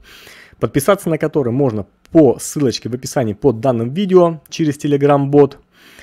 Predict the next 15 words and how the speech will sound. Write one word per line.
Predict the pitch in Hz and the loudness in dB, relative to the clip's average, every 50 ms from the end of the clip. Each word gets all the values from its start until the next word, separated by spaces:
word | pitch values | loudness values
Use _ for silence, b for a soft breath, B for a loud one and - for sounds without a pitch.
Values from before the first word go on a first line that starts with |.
| b b | b b
Ну | b 160 202 | b -2 -2
и, | 185 | 0
собственно | - 175 143 - - 139 | 0 -2 -4 -4 -4 -4
говоря, | 131 139 139 151 143 | -2 0 2 2 2
я | 127 127 117 | 2 2 0
здесь | 110 110 104 | -2 -4 -8
пишу | - 135 123 - - 139 117 | -6 -6 -6 -4 -2 0 2
различные | 113 107 117 131 - - 107 | 2 0 0 -2 -4 -6 -10
технические | 98 - 110 147 135 - - - 117 | -10 -8 -6 -6 -6 -6 -6 -8 -6
формации, | - - 156 180 202 208 208 202 - - 202 180 170 170 160 147 - | 0 0 0 2 2 2 2 2 0 0 0 0 0 0 -2 -6 -6
уровни, | 165 143 135 123 113 113 110 107 _ _ _ _ _ _ _ _ _ _ _ | -2 0 0 0 0 -2 -4 -8 _ _ _ _ _ _ _ _ _ _ _
м, | - - - 120 110 104 | -20 -16 -14 -12 -12 -8
поддержки, | - 123 117 120 135 160 160 - - - | -6 -6 -6 -4 -4 -4 -4 -4 -6 -6
уровни | 123 120 110 104 | -6 -6 -6 -8
сопротивления, | - - - - 131 - - 156 147 160 180 180 180 165 160 151 151 147 | -10 -12 -12 -12 -10 -6 -4 -2 0 2 4 4 4 4 2 0 0 -2